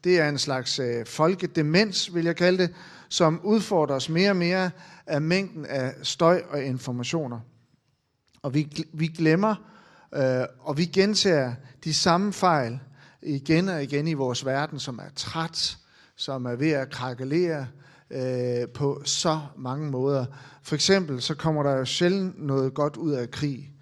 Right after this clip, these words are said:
Øh, det sker nogle gange sikkert, men sjældent kommer der noget godt ud af det.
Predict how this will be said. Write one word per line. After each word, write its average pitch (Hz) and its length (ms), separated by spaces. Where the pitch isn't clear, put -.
Øh, 135 80
det 123 340
sker 185 240
nogle 208 280
gange 202 340
sikkert, 190 440
men 147 240
sjældent 175 440
kommer 143 200
der 127 60
noget 123 140
godt 139 180
ud 139 120
af 117 160
det. 131 100